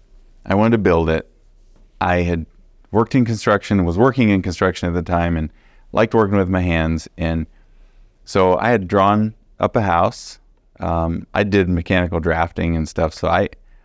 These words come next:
I know how to draw something up. And it was fun to do. I, I created this house. I laid it all out on this land. We bought this land, and it was just a mess. Like, an old guy had lived there for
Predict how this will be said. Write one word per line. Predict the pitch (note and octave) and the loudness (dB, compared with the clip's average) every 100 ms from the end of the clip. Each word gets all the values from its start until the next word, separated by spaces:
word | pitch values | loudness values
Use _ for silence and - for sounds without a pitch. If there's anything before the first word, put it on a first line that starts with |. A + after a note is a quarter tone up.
| - | -2
I | A2+ | 2
know | G#2 G#2 | 4 2
how | F2+ | 2
to | F2 | 0
draw | D2+ E2 | 0 0
something | E2 D#2+ D2 D#2+ | 0 -4 -4 -2
up. | D#2 F2 - - _ _ _ _ - - | -2 -4 -6 -20 _ _ _ _ -20 -8
And | F2+ F2 | -2 0
it | E2+ | -2
was | F2+ | -6
fun | - G#2 A2 | -2 2 2
to | G#2+ | 2
do. | F#2 G2 G2+ G2+ | 2 4 4 2
I, | F#2+ D#2 D2+ - | 0 -2 -6 -8
I | F2 D#2 _ - | -8 -8 _ -16
created | - G#2+ G#2 B2+ A2+ E2 | -2 2 4 4 2 0
this | F2 E2+ - - - - _ _ - | 0 -2 -6 -14 -16 -20 _ _ -4
house. | A#2+ C3 F#2+ | 0 0 0
I | E2+ | -4
laid | E2 G2 | 0 2
it | A2+ | 2
all | A2+ A2+ A2 | 2 2 2
out | A2 A#2 - _ _ _ _ _ _ _ _ | 2 0 -6 _ _ _ _ _ _ _ _
on | G2+ G2+ | -2 0
this | G#2+ - | 0 0
land. | G#2+ A#2 | 2 2
We | G2+ | 2
bought | F2 A2+ | 0 0
this | - B2 | 0 -4
land, | A#2 A2 G#2+ G#2 | 0 0 2 2
and | F2+ | 0
it | F2 | 0
was | C#2+ D#2+ | -2 -6
just | - G2+ - - _ - | -2 -2 -4 -14 _ -6
a | D#2+ | -4
mess. | D#2+ E2+ D#2+ D2 - - _ - | -2 -2 -2 -4 -12 -20 _ -4
Like, | E2 D#2+ - _ _ _ _ _ _ _ _ _ _ _ | -2 -2 -8 _ _ _ _ _ _ _ _ _ _ _
an | G2+ | -2
old | F#2+ B2 | 2 4
guy | B2 A#2+ | 4 2
had | A#2 | 4
lived | G#2+ F2 | 2 2
there | F2 E2+ E2+ - | 2 0 -2 -6
for | E2+ E2 D#2+ D#2+ | -2 0 -2 -6